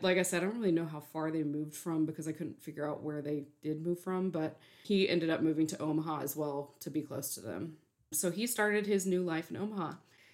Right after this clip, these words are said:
It was two thousand twelve. He was thirty-five years old and pretty much starting his life over. You know, life was a little lonely in the new town, except for, you know, his kids and, and stuff.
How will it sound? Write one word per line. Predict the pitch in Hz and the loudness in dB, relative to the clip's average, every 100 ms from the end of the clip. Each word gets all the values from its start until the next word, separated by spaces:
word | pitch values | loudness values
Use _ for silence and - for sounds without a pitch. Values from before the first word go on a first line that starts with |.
| - | -2
It | 180 | 0
was | 180 | 2
two | - 208 | 2 4
thousand | 208 208 | 4 2
twelve. | 226 190 185 214 233 - - | 0 2 4 4 0 -10 -8
He | |
was | 180 175 | -6 -2
thirty-five | 180 190 220 214 190 196 | 0 2 0 0 0 2
years | 214 196 | -2 0
old | 170 165 214 233 269 _ | 0 2 0 -2 -10 _
and | - 175 175 175 175 | 0 0 2 2 0
pretty | - 277 | 2 2
much | 269 262 | 2 0
starting | - 214 202 | 2 4 4
his | 190 190 | 2 2
life | 160 160 156 | 0 0 -2
over. | 156 151 170 208 - - - _ - | -4 -2 -2 -4 -12 -20 -20 _ -6
You | 208 | 0
know, | 180 170 | 4 4
life | 180 208 214 | 6 4 4
was | 226 | 2
a | 214 | 4
little | 208 214 | 6 6
lonely | 190 190 190 190 | 6 6 6 6
in | 185 | 6
the | 180 | 6
new | 180 | 4
town, | 175 185 170 170 185 | 4 0 2 4 2
except | 185 - 175 | 2 -2 -2
for, | 175 170 160 190 | 0 0 -2 -6
you | 185 | -4
know, | 156 | -2
his | 165 175 | -2 -4
kids | - 165 160 160 | -2 -2 -2 0
and, | 160 165 - | 0 0 -4
and | 170 156 | -6 -4
stuff. | - 156 156 | 0 0 -2